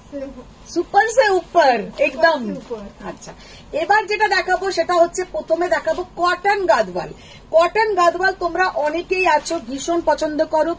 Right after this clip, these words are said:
Speaker 2: পিওর হ্যান্ডলুম কটন গাদওয়াল, बहुत ही রিজনেবল প্রাইস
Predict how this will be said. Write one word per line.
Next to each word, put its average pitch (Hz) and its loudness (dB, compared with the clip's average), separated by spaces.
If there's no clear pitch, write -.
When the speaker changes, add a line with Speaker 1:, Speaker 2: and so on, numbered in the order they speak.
Speaker 2:
পিওর 359 0
হ্যান্ডলুম 320 0
কটন 277 0
গাদওয়াল, 262 2
बहुत 349 4
ही 415 2
রিজনেবল 381 2
প্রাইস 349 2